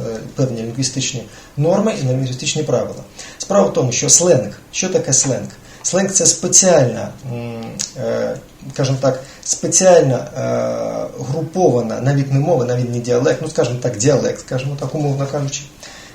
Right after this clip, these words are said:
Це, е, певний узус, певна, певна нор-, певне використання певних слів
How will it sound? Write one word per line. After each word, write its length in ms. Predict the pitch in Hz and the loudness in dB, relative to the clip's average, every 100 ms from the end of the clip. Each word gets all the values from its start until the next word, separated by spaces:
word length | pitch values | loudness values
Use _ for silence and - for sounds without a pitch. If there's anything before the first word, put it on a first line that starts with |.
| - | -8
Це, 380 | - 185 160 - | 2 8 8 6
е, 400 | 131 127 123 123 - - - | 2 4 4 2 0 -10 -2
певний 300 | 196 180 151 139 | 2 2 2 0
узус, 300 | 196 151 120 | 0 2 0
певна, 360 | - 160 147 139 | 6 6 6 0
певна 460 | - 170 147 143 127 | 6 6 8 4 2
нор-, 380 | 131 165 139 123 | 4 6 4 6
певне 280 | 175 135 135 | 8 8 8
використання 840 | 139 156 151 - 170 143 110 107 - - - - | 4 2 0 2 2 2 0 -6 -10 -18 -20 -4
певних 380 | 175 180 131 127 | 4 6 6 4
слів 400 | - 170 233 - | 4 2 -2 -4